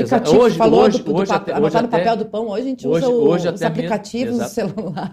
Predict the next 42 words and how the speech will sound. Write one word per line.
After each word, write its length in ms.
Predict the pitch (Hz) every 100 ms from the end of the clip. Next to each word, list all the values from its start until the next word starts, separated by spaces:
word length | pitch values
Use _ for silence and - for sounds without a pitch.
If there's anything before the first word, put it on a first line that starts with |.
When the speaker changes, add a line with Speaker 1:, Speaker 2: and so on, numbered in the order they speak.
| 247
Speaker 2:
exatamente, 380 | 220 220 165 135
hoje 200 | 151 180
até 260 | - 180
banco, 600 | 180 151 170 208 226 220
bancos 460 | 131 151 190 208 175
já 140 | 180
têm 400 | 160 160 190 175
isso 220 | 180 - 208
pra 160 | 160
gente, 400 | 143 165 165 190 - _ _ _
que 60 | -
Speaker 1:
Verdade. 160 | 185 151
Speaker 2:
colocam 360 | 143 165 247
isso 160 | 170 185
à 20 |
disposição, 640 | 165 - 202 202 - 202 147
né? 80 |
Mas 120 | 123 139
não 80 |
adianta 260 | 143 196 214
Speaker 1:
Uhum. 60 | 208
Speaker 2:
ele 100 | 196
colocar 360 | 165 151 156
à 40 | 143
disposição 540 | - - 147 151 175
se 100 | -
eu 40 | 180
não, 100 | 208
não 280 | 202 202 196
coloco 600 | 190 160 160 185 202 196 _ _ _
as 200 | - 139
coisas 260 | 151 170 165
no 100 | 175
lugar 280 | 175 175 175
certo. 500 | - 135 107 - 95
Exemplo 340 | 117 151 -
aquele 280 | 160 165 180
de 80 | 160
novo 240 | 160 180
do 60 | 165
supermercado, 720 | 170 170 165 160 147 123 104
né? 100 | -